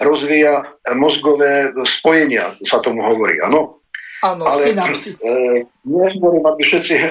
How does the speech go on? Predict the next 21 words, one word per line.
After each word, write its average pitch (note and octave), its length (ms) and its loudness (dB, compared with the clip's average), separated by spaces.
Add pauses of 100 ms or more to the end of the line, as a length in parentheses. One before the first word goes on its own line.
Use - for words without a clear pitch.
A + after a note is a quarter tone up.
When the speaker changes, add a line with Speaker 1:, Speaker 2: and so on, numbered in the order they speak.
(140)
Speaker 1:
všetci D#3 380 0
hrali C#3+ 320 0
na C#3 160 0
hudobné D3 400 0
nástroje, A#2+ 560 0
hej, A#2 160 0 (320)
ale C#3+ 640 0
šport, D3 560 -2 (320)
loptové C#3+ 560 0
hry, C#3 320 0 (160)
kde C3+ 240 4
sa C3+ 160 2
mení D#3 320 4
rýchlosť, D3+ 640 0
to D#3 80 4
je D3+ 100 4 (140)
ping-pong C#3+ 400 0
geniálny A#2 480 0
šport. A2 480 0
To, A2+ 160 2 (400)
e, G#2+ 120 -2